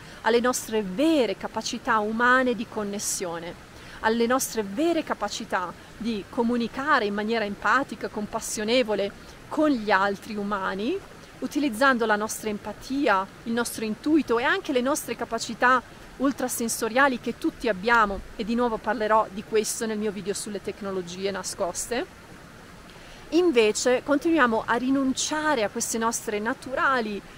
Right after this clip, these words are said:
capacità e potenzialità che fanno parte della nostra natura, che fanno parte di come funziona questo universo, e invece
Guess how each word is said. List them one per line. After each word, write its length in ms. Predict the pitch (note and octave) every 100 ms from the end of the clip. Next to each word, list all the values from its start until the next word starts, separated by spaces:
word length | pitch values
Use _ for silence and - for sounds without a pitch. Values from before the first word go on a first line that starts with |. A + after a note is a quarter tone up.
| -
capacità 600 | A#3 - B3 - A#3+ C#4+
e 80 | A3+
potenzialità 960 | - G#3+ A3+ G#3+ A3+ A3 C4+ G#3 F3+ G#3
che 100 | A#3+
fanno 240 | - A#3
parte 420 | A#3+ D4+ E4 E4+ G#3
della 200 | A3+ G#3+
nostra 340 | A3 - A3+
natura, 500 | G#3 - C#4 F4 D4+
che 140 | C#4
fanno 240 | - A#3+ B3
parte 460 | - F4+ D4+ D#4+
di 100 | G#3+
come 220 | - B3+ A#3+
funziona 500 | C4 A3+ - A#3 A#3+
questo 300 | A#3+ - A3+
universo, 720 | A3 B3 D#4 G#3+ - A#3+ - - - - - - - - -
e 100 | D#4
invece 600 | F#4 D4 A#3 A#3 C4+ C#4+